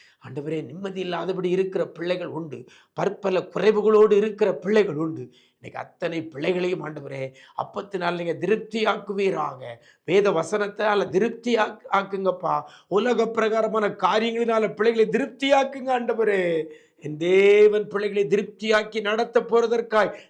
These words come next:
நன்றி சொல்லுகிறோம், ஆண்டவரே. திருப்தியாக்கி நடத்த போறதற்காக நன்றி சொல்லுகிறோம். குறைவில்லாதபடி நிறைவான பாதையில நடத்துங்க.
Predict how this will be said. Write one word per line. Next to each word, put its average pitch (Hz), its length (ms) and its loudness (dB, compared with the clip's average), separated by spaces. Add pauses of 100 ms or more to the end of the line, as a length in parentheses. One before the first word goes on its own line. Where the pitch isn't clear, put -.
நன்றி 302 420 0
சொல்லுகிறோம், 262 600 2
ஆண்டவரே. 143 520 -12 (320)
திருப்தியாக்கி 247 640 2
நடத்த 247 380 4
போறதற்காக 262 680 2
நன்றி 320 440 4
சொல்லுகிறோம். 170 540 -4 (500)
குறைவில்லாதபடி 170 920 -6
நிறைவான 240 580 2
பாதையில 175 460 -8
நடத்துங்க. 123 440 -20